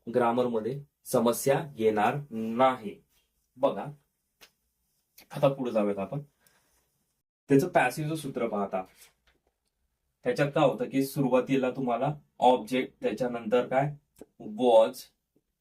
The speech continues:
were, नंतर काय व्ही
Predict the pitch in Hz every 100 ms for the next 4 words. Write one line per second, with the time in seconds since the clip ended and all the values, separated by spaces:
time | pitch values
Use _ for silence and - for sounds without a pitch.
0 | _ _ _ _ _ 110 131 92 - -
1 | _ _ _ _ _ _ 120 113 110 127
2 | 139 139 107 - 127